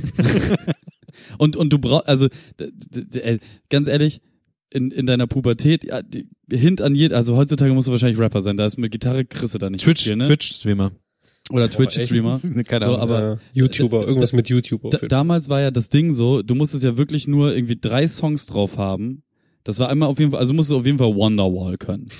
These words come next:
Speaker 1: Das, das war so der Einstiegssong.
Speaker 3: Das
Speaker 1: So
Speaker 3: lernst du eh am Anfang. Es gibt immer die klassischen. Du lernst nämlich Nothing
Speaker 2: Best
Speaker 3: Else Matters, da musst du
Speaker 1: Genau.
Speaker 3: nämlich erstmal nix für drücken.
Speaker 1: Ja.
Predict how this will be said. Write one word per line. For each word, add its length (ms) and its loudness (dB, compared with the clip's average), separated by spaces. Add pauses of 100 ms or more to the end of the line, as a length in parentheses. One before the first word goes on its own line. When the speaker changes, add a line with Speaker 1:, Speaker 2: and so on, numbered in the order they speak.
(280)
Speaker 1:
Das, 160 2
das 180 2
war 80 2
so 120 0
der 140 -4
Einstiegssong. 840 -4 (300)
Speaker 3:
Das 140 -2
Speaker 1:
So 60 -4
Speaker 3:
lernst 280 0
du 40 0
eh 200 2
am 100 0
Anfang. 280 -2
Es 100 -2
gibt 180 -4
immer 220 0
die 80 -4
klassischen. 500 -6
Du 80 -2
lernst 300 -4
nämlich 260 -4
Nothing 280 2
Speaker 2:
Best 160 4
Speaker 3:
Else 100 -2
Matters, 260 4
da 100 0
musst 140 0
du 60 0
Speaker 1:
Genau. 140 0
Speaker 3:
nämlich 100 -4
erstmal 240 0
nix 260 -2
für 160 2
drücken. 240 0
Speaker 1:
Ja. 140 -2